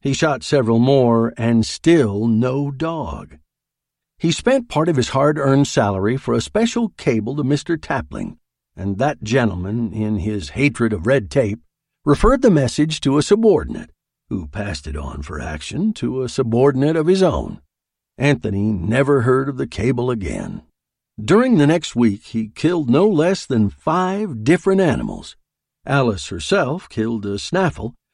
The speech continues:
which tried to get into the house through an imperfectly barred window. The explosive gun was a great success,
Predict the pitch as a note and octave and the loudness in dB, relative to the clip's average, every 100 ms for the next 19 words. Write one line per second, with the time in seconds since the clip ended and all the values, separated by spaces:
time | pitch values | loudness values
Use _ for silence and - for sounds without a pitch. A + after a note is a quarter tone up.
0 | _ E3 D3+ - F#3 A3 A3 C#3 C3+ C#3 | _ 0 0 -2 0 2 2 2 2 4
1 | F#3+ A3+ G#3+ D#3 C#3 G#2+ D3 - - C#3 | 4 4 4 0 -2 -2 -6 -8 -6 0
2 | C#3 C#3+ C#3 B2+ - A3+ A3 F#3+ - F3+ | 0 2 2 0 -2 -2 -2 -6 -6 -6
3 | F3 C#3 A#2+ D#3 D#3 D3 C3+ G#2+ A#1+ G1+ | -6 -4 -2 0 -2 -2 0 0 -2 -8
4 | G1+ _ _ _ _ _ _ _ - B2+ | -14 _ _ _ _ _ _ _ -2 -2
5 | A#2 - E3+ - G#2 F#2+ B2+ B2 B2+ C#3 | 0 2 2 2 -2 0 0 0 0 -2
6 | C3+ A2 E3+ A#3+ - A#2+ - - D2+ - | -2 2 2 0 -4 -6 -6 -6 -8 -14